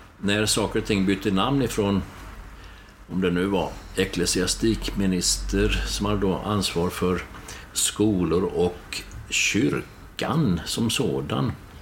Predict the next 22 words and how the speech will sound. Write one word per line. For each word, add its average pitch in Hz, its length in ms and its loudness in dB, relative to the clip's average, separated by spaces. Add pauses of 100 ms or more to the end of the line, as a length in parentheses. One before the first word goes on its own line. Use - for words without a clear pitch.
(540)
Eh, 90 320 4 (400)
inrikesminister 123 680 4
i - 20 4
alla 117 100 2
fall. 90 220 2 (340)
Han 107 140 2
heter - 180 0
Sven 98 240 2
Andersson. 107 440 2 (2250)
Eh, 87 320 2
han 131 160 2
heter 131 180 2
Sven 104 260 0
Aspling. 127 880 2 (960)
Det - 100 0
här 117 100 2
är 110 60 4
sextiotal, 107 760 0
det 92 80 4
är 92 40 2
Tage 95 300 0
Erlander-regering. 92 920 2